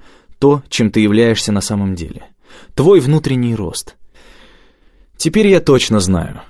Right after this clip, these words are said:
что преуспевание и гонка за успехом совсем не одно и то же. Когда я был успешным адвокатом, я считал людей, совершенствующих свой духовный мир, чудаками и нередко посмеивался над ними.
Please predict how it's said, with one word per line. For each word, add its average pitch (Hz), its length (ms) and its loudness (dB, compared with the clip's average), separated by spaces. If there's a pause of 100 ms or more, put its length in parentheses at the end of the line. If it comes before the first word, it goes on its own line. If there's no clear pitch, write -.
что - 440 0
преуспевание 113 1080 0 (240)
и 196 260 0 (140)
гонка 104 460 0
за 92 100 0
успехом 98 540 -4 (240)
совсем 156 560 0
не 123 100 2
одно 95 300 0
и 87 40 -2
то 80 200 -6
же. - 200 -16 (1080)
Когда 196 320 2
я 185 80 4
был 165 320 4 (100)
успешным 101 800 -2
адвокатом, 101 760 -2 (120)
я - 260 2
считал 180 440 2
людей, 147 360 4
совершенствующих 117 960 0
свой 104 240 0
духовный 104 460 0
мир, 180 200 2
чудаками 180 680 0
и 151 40 0
нередко 147 480 2
посмеивался 87 800 -2
над 85 180 -6
ними. - 360 -10